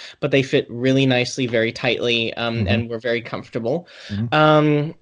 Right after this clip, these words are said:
Speaker 1: I also, uh, was able to get, uh, some replacement back protectors for the, um, uh, iFly jacket because it, it was a very cheap and simple foam. <laughs>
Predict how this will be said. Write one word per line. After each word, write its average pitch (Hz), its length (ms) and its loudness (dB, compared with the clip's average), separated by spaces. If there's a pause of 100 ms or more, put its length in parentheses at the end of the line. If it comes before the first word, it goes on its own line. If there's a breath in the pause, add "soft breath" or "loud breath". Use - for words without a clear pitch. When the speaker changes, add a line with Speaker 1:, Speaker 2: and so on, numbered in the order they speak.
Speaker 1:
I 143 460 2
also, 147 540 4
uh, 131 440 2
was 139 240 0
able 139 300 2
to 135 260 -2
get, 131 320 2
uh, 120 140 -2
some 147 180 -6
replacement 135 640 -2
back 127 300 -4
protectors 135 580 -6
for 123 320 -2
the, 117 300 -6
um, 110 340 -6 (140)
uh, 110 320 -6
iFly 120 440 -2
jacket 131 440 -4
because 120 420 -10 (400 loud breath)
it, 113 440 -4
it 139 60 2
was 127 200 0
a 120 100 0
very 117 520 -2
cheap 127 300 -4
and 117 160 -4
simple 117 300 -4
foam. 131 420 2
<laughs> - 40 -8